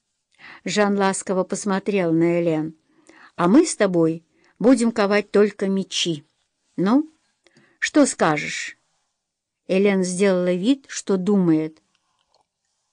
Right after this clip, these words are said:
На самом деле она приехала в Орфорд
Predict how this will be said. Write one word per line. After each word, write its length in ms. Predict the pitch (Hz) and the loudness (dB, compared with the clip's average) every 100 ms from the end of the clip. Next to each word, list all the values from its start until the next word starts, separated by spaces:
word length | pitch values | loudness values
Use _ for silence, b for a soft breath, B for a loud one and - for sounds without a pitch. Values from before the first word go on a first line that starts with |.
| _ - _ _ _ _ _ _ _ b b b b b b | _ -20 _ _ _ _ _ _ _ b b b b b b
На 160 | 196 220 | -2 0
самом 380 | - 311 285 247 | 4 6 6 6
деле 280 | 214 233 214 | 4 4 4
она 160 | 214 | 0
приехала 540 | 208 185 190 196 185 180 | -2 0 0 0 -2 -4
в 100 | - | -2
Орфорд 640 | 220 247 - 151 151 | 0 0 -2 -8 -10